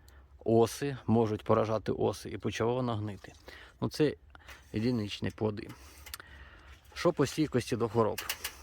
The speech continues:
А, середньостійкий до парші, може поражатися, більш стійкий до такого захворювання, як мучніста роса.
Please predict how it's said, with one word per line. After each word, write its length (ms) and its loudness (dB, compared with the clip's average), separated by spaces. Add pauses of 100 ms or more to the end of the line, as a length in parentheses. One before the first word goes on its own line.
(200)
А, 340 -2 (440)
середньостійкий 840 -2
до 120 0
парші, 520 4
може 260 -2
поражатися, 760 0 (460)
більш 340 2
стійкий 400 0
до 100 0
такого 240 2
захворювання, 480 0
як 220 -4
мучніста 420 -4
роса. 280 -4